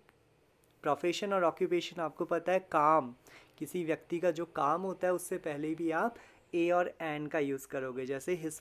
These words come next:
father is an army man, ठीक है, his father is an engineer, he is a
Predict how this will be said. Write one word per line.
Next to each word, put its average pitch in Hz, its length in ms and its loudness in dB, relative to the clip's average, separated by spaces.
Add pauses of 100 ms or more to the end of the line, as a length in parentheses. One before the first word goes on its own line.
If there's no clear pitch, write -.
father 147 320 2
is 151 160 0 (120)
an 240 140 0 (400)
army 151 380 0 (120)
man, 180 320 0 (680)
ठीक 202 280 0
है, 160 200 2 (360)
his - 180 -8
father 156 360 2
is 180 180 2
an 202 180 0 (160)
engineer, 175 720 -2 (1400)
he 170 160 -4
is 170 100 2
a 214 100 10